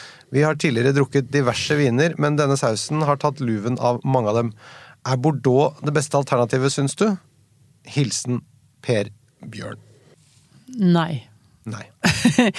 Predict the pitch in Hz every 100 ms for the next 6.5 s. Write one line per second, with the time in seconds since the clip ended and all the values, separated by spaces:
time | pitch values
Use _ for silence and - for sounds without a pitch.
0 | - - 233 156 180 185 202 190 175 -
1 | 156 151 - 170 170 160 151 151 151 160
2 | 175 156 156 165 165 156 147 - 165 151
3 | 151 156 156 151 139 139 151 139 151 156
4 | - _ - 180 175 165 160 170 165 -
5 | 202 180 156 - 156 147 151 151 143 139
6 | 139 143 139 143 147